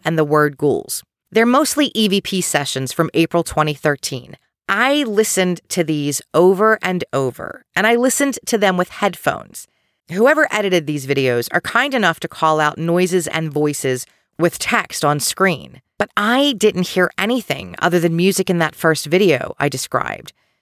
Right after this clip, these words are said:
Maybe it's the result of the problems I've had with my ears this year. Maybe it's just that there's nothing there to hear. I don't know. But if you check it out, you can find them on YouTube. Again, it's Two, the number two, Ghouls, G H O U L S.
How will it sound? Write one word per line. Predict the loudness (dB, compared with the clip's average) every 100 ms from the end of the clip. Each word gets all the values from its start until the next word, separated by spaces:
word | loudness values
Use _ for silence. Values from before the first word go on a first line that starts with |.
| _ 2
Maybe | 2 4
it's | 2 2
the | 2
result | 2 4 2
of | 2
the | -2
problems | -2 -2 2 0 0
I've | -2
had | -2 -2
with | -2 -2
my | -2
ears | 0 2 4 2 2
this | -2 0
year. | 0 2 2 -2 _ _ _ _
Maybe | -4 2 2 2 0 0 0 0 0
it's | -2 -2
just | 0 0 0
that | -2 0
there's | 0 2
nothing | 0 0 0 2
there | 4
to | 2
hear. | 2 2 4 2 -2 -4
I | 0
don't | 2
know. | 0 -4 -14 _
But | -2
if | 0
you | 0
check | 0 0 0
it | 2
out, | 2 2 -2 -8 -10
you | -4
can | -2
find | 2 2 2
them | 2
on | 2
YouTube. | 0 0 2 4
Again, | 4 2 0 0
it's | -2 -6 -4
Two, | 0 2 4 2 0
the | 0
number | 2 2 2
two, | 0 0 2 0 _ _ -14 -2
Ghouls, | 4 6 4 0 -6
G | -2 2
H | 4 4 4
O | 2
U | 4 2
L | 2 0
S. | -2 -8 -10 -14